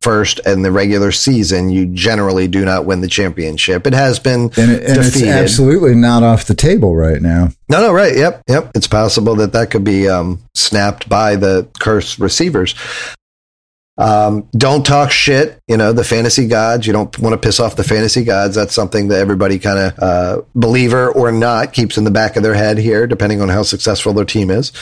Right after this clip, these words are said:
Speaker 1: Um, and then the, the, you know, the Harper curse, which was actually created, I think, by my brother originally, right, out of anger for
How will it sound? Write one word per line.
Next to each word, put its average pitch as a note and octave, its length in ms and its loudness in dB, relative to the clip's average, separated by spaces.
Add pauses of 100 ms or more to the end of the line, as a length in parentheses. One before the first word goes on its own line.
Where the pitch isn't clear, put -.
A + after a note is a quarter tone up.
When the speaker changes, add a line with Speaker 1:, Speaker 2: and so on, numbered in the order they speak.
Speaker 1:
Um, F#2+ 500 -2 (140)
and A2 120 0
then A#2 200 0
the, G#2+ 280 2
the, F#2+ 640 0
you A#2+ 60 2
know, G#2+ 120 0
the A2 120 0
Harper C#3 340 0
curse, G#2 480 -2
which G#2+ 180 -2
was G2 380 -2
actually G#2 540 0
created, A2 520 0
I F#2+ 100 0
think, G2 260 -4
by G2+ 100 0
my F2 160 0
brother G#2+ 680 0
originally, F#2+ 600 -2
right, G2 320 0
out F#2 140 -2
of E2+ 180 -4
anger G#2+ 480 0
for F#2 400 0